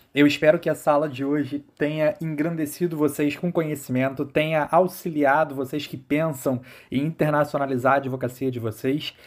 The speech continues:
Eu acho que esse tema de hoje é um tema super importante, porque é um dos nossos passos iniciais ali, né? Quando a gente começa a pensar em uma atuação fora do nosso país, né?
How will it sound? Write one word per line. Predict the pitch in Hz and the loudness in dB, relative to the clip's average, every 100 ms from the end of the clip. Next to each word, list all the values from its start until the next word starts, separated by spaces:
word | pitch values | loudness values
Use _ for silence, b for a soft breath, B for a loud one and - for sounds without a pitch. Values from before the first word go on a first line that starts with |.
| B B | B B
Eu | 135 170 | 4 6
acho | 143 151 - | 6 4 0
que | - | -4
esse | 147 143 - | -2 -2 -4
tema | 139 139 | -8 -6
de | 131 | -4
hoje | 131 127 | -2 -2
é | 135 | -4
um | 131 | -4
tema | 139 135 | -4 -4
super | 127 170 170 185 | -6 -4 2 2
importante, | 160 147 - 143 147 151 - | 2 -4 -4 -2 -2 -4 -10
porque | 147 - - 147 147 147 - | -12 -12 -6 0 2 2 0
é | 147 151 - _ _ | 2 2 -2 _ _
um | 180 185 | -4 -2
dos | 175 | -2
nossos | 165 165 170 165 151 - - _ | -2 -2 -4 -6 -6 -10 -18 _
passos | 151 156 156 139 | 2 2 0 -6
iniciais | 147 147 143 - 139 135 147 131 | -6 -6 -10 -2 0 2 0 -2
ali, | 127 135 | -2 -4
né? | 180 156 156 B B B - | -4 -6 -8 B B B -2
Quando | 139 | 0
a | |
gente | 127 143 - | 0 -4 -4
começa | 143 143 143 - 143 | -2 2 0 0 -2
a | 143 139 | 2 0
pensar | 139 151 143 127 143 139 143 | 0 -4 -4 -2 0 2 2
em | 143 | -2
uma | 143 139 | -4 -4
atuação | 131 147 131 - 143 143 b b _ | -2 -2 -2 -2 -4 -6 b b _
fora | - 165 160 | 0 4 4
do | 151 | 2
nosso | 147 147 - | -6 -6 -2
país, | 147 127 110 107 | 0 0 -4 -6
né? | 123 131 | -4 -4